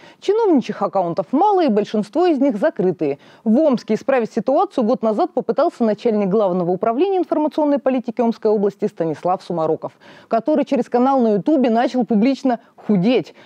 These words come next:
Однако видео с первой тренировки так и осталось единственным, а потом и вовсе было удалено. Шеф Сумарокова, губернатор Омской области Виктор Назаров,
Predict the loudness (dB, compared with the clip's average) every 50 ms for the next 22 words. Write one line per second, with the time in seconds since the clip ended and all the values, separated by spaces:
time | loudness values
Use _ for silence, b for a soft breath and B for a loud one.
0 | B B B B 0 0 2 2 0 0 0 0 2 2 2 2 2 0 -2 -2
1 | -2 -2 0 0 0 0 0 0 2 2 2 2 2 0 -2 -2 -2 -2 -2 -2
2 | 0 -2 -2 -2 -2 0 0 0 0 -2 -4 -4 -2 0 2 2 0 0 -2 -2
3 | -4 -2 -2 -2 -2 -4 B B B B -4 -2 -2 0 0 0 0 0 0 0
4 | -2 -4 -4 -4 -2 0 2 2 2 0 0 -2 0 0 0 0 -2 -2 -2 -4
5 | -6 -8 -14 _ _ _ _ _ _ b b b b b b b b b -6 -2
6 | -2 -2 -2 -2 -2 -2 0 0 0 0 0 -2 -2 -2 -2 0 0 2 2 2
7 | 2 2 0 0 0 -2 -2 -2 -2 -4 -2 -2 0 0 0 0 -2 -2 -2 -2
8 | -2 0 0 -2 0 0 0 0 0 0 0 0 -2